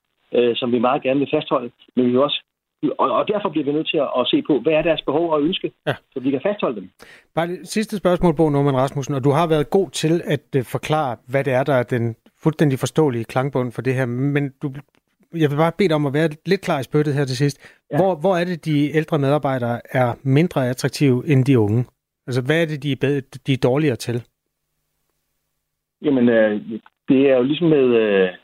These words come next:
Speaker 1: vi har lidt det billede, at, øh, når du starter på arbejdsmarkedet, øh, som, som tredive-årig, så stiger din, øh, din markedsværdi, fordi du tilegner dig hurtigt en masse ny,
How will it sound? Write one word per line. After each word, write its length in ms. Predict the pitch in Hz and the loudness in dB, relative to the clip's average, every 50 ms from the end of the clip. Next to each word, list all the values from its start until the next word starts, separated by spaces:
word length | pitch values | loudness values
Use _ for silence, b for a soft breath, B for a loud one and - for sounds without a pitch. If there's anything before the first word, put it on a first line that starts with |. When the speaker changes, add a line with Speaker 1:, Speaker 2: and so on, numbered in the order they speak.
| _ _ - _ _ _ B B B B _ _ _ _ _ - | _ _ -20 _ _ _ B B B B _ _ _ _ _ -6
Speaker 1:
vi 180 | - 117 117 | -2 -2 0
har 140 | 127 139 160 | 0 0 0
lidt 140 | 165 170 165 | 0 0 -2
det 80 | 170 | -2
billede, 300 | - 160 147 156 170 156 | -2 0 0 0 0 0
at, 100 | 135 135 - - | 0 -2 0 0
øh, 140 | 139 131 | 0 2
når 80 | 131 139 | 2 0
du 60 | 131 | 0
starter 280 | 123 - 156 160 175 175 | 0 0 0 2 2 0
på 80 | 165 | 0
arbejdsmarkedet, 580 | 139 131 147 160 156 - 131 123 117 117 117 - _ _ - - | -2 0 0 -2 -2 0 0 0 0 -2 -4 -6 _ _ -4 0
øh, 440 | 117 110 110 107 104 101 98 95 95 | 2 2 4 4 4 2 2 0 0
som, 300 | - - 120 107 101 92 | 0 -2 0 0 0 -2
som 140 | - - 117 | -2 -2 -2
tredive-årig, 500 | - - 113 131 139 127 120 110 104 101 | 0 0 0 0 0 0 0 0 0 0
så 100 | - 135 123 - | 0 -2 -2 -2
stiger 240 | - 185 165 160 | 0 0 0 0
din, 280 | - - 127 113 110 107 | 0 0 0 0 2 2
øh, 320 | 104 98 95 92 92 85 | 2 2 2 0 0 0
din 100 | - 117 | 0 0
markedsværdi, 520 | 107 104 123 151 160 - 151 143 147 131 - - | 2 2 2 0 -2 -4 -2 0 0 0 0 -2
fordi 160 | 127 113 - | -4 -4 0
du 140 | - 127 123 | -2 0 0
tilegner 420 | 165 160 151 156 147 139 127 120 | 2 2 2 2 0 0 0 -2
dig 120 | 107 101 - B B B B B _ | -4 -6 -8 B B B B B _
hurtigt 300 | - 123 135 143 139 123 | 0 0 2 0 0 2
en 100 | 120 127 | 2 2
masse 260 | 120 127 131 131 139 | 4 2 2 0 0
ny, 220 | 131 131 139 131 | 2 2 2 2